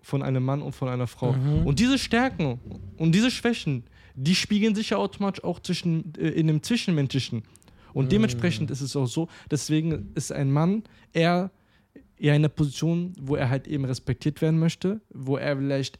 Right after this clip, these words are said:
Speaker 1: eher derjenige sein möchte, der leitet, der
Speaker 2: Mhm.
Speaker 1: vielleicht den Ton angibt. Und die Frauen sind meistens eher diejenigen, die unterstützend sind. Das ist praktisch, ähm, wie sagt man so schön, ne? Hinter jedem erfolgreichen Mann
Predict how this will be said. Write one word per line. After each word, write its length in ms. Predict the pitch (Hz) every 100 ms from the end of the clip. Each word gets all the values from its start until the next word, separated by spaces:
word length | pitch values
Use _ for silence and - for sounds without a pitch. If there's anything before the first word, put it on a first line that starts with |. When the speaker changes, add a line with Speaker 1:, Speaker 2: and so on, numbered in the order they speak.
| _
Speaker 1:
eher 280 | 165 160 160
derjenige 500 | - 156 156 151 143
sein 160 | 143 147
möchte, 240 | 143 -
der 160 | 135 127
leitet, 580 | 135 147 - 208 - -
der 240 | 131 127
Speaker 2:
Mhm. 40 | 123
Speaker 1:
vielleicht 240 | 131 131 - -
den 140 | 131 -
Ton 200 | 160 165
angibt. 440 | 170 175 233 - - - -
Und 260 | 170 165 - - -
die 100 | 143
Frauen 440 | - 240 254 254
sind 140 | 185
meistens 340 | 185 185 180 170
eher 200 | 170 160
diejenigen, 680 | 160 196 190 180 196 190 -
die 120 | 175
unterstützend 640 | 175 170 - 196 - 123
sind. 220 | 120 110 - -
Das 200 | 151 143
ist 100 | 165
praktisch, 400 | - 170 175 - - - - -
ähm, 380 | 165 165 165 - - _ _ _ _ _ - - - -
wie 80 | 151
sagt 240 | 196 190
man 120 | 160
so 100 | 135
schön, 320 | 127 123 110 110 _ _ _ _
ne? 240 | 139 196 - _ _ _ _ _ -
Hinter 180 | 147 143
jedem 240 | 170 190
erfolgreichen 840 | 170 - 170 156 147 - 139 131 - - - -
Mann 360 | 143 139 175